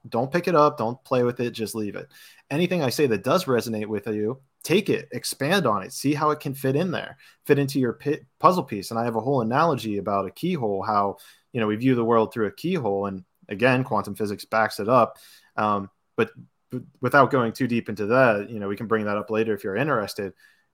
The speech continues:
But the, the point of the matter is, is, like, if something resonates with you, take it. If you hear something, you're like, "Nah, I don't really know about that. Like, that seems too far for me." Just let it go.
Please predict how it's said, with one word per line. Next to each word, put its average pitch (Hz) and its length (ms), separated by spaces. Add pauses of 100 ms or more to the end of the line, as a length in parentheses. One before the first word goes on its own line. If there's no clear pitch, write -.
But 123 120
the, 135 140
the 131 140
point 165 260
of 123 80
the 117 60
matter 117 320
is, 143 220
is, 110 200
like, 107 240
if 107 100
something 180 320
resonates 113 560
with 101 160
you, 98 260 (140)
take 127 280
it. 95 140 (300)
If 113 160
you 165 80
hear 170 180
something, 170 360
you're 123 180
like, 107 340 (200)
"Nah, 143 320
I 151 40
don't 156 120
really 139 200
know 127 440
about 139 280
that. 143 360
Like, 98 200
that 117 200
seems 117 260
too 123 180
far 117 260
for 139 120
me." 151 240 (640)
Just - 420
let 120 360
it 165 80
go. 196 300